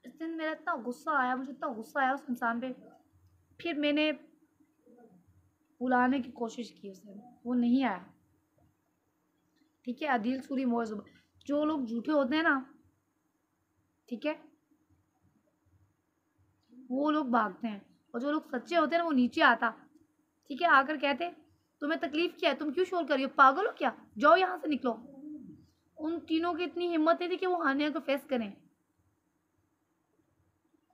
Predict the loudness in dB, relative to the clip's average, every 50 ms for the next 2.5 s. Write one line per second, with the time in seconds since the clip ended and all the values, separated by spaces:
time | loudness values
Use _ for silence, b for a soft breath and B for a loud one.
0 | _ _ _ _ _ -8 -4 -4 -4 -4 -2 -2 -2 -2 -4 -6 -16 _ -4 0
1 | 0 2 2 2 0 0 0 0 0 0 -2 -2 -2 2 2 2 2 2 -2 -2
2 | -2 -2 0 0 0 0 -2 -6 -6 -8